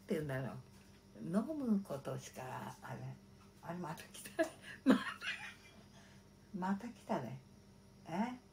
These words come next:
どこ行った？今いたよな。あれ？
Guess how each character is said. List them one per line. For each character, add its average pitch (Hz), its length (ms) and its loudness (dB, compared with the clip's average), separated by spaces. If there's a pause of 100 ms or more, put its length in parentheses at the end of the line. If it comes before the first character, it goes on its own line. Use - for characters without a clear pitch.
(460)
ど 208 100 8
こ 254 120 4
行 226 100 6
っ - 40 -2
た？ 127 200 -2 (1120)
今 233 220 8
い 185 100 8
た 208 120 6
よ 190 140 6
な。 139 200 0 (1400)
あ 180 200 6
れ？ 240 140 4